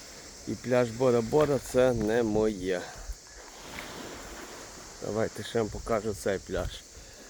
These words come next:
Це є у нас веранда. Е, ціни,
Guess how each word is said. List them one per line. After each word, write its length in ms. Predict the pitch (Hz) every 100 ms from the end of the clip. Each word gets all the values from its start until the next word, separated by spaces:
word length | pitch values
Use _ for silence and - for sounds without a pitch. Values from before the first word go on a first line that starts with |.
| - - -
Це 120 | - 113
є 200 | 113 110 -
у 60 | 117
нас 200 | 113 107 -
веранда. 600 | 107 110 123 123 - - - - - - - - - - - - -
Е, 220 | 101 101 107 - - - - - - -
ціни, 400 | - 147 160 151